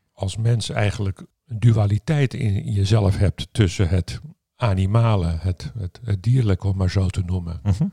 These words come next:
Speaker 1: Wat we gemeen hebben met bijna alle dieren, onze basale hersenen. En aan de andere kant onze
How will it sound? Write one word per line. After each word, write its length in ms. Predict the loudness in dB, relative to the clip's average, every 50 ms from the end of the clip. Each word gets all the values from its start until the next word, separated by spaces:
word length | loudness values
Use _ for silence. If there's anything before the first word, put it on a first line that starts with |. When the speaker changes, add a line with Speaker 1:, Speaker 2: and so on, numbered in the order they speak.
| -6 _ _ _ _ _ _ _ _ _ _ _ _ _ -6
Speaker 1:
Wat 160 | -6 -2 0
we 80 | 0
gemeen 380 | 0 0 0 0 2 2 2 2
hebben 280 | 2 2 2 0 -2 0
met 180 | 0 -2 0
bijna 260 | 0 0 0 0 0
alle 280 | 0 0 0 0 0 0
dieren, 480 | 0 2 2 2 2 0 0 -4 -6 -8 _ _ _ _ _ _ _ _ _ _ _
onze 240 | -8 -6 -2 -2 0
basale 520 | 2 2 2 2 2 0 0 0 0 0
hersenen. 600 | 0 2 2 2 0 -2 -6 -6 -6 -6 -8 -8 _ _ _ _ _ _
En 400 | 0 2 2 2 2 -2 -6 -10 _ _ _ _ _ _ _
aan 120 | -4 -2
de 80 | -2 0
andere 320 | 0 0 2 2 0 0 0
kant 340 | 0 2 2 2 0 -2 -8
onze 560 | -8 -6 -6 -6 -6 -4 0 0 2 2 0